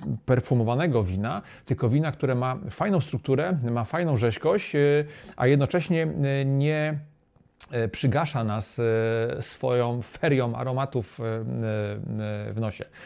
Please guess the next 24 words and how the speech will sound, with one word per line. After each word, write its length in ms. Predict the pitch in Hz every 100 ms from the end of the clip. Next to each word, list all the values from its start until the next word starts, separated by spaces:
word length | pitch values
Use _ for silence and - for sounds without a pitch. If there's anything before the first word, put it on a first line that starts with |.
| - - -
Więc, 260 | 117 104 -
e, 280 | 123 120 113
zupełnie 400 | 117 185 180 143
inna 260 | 160 156
charakterystyka 840 | 127 120 - 113 - - 123 117 117
Sauvignon 380 | - 117 117
Blanc 240 | 110 151 180 - -
niż 260 | 127 127 -
ta 200 | 160 170
właśnie 320 | 147 147 123
bardzo 260 | 117 143 127
znana, 360 | 107 139 131
e, 300 | 123 120 120 117 117 113 113 117 117 110 107 107
e, 60 |
z 400 | 104 - 117 110
Marlborough 500 | 104 113 107 110 107
w 60 | 95
Nowej 240 | 101 98
Zelandii. 360 | 95 92 82 - - - - - -
Przejdźmy 360 | - 196 190 170
zatem, 440 | 170 175 156 143 135
e, 180 | 131 131
do 500 | 123 131 131 131 - 127
najważniejszego, 840 | 135 127 120 120 - 185 110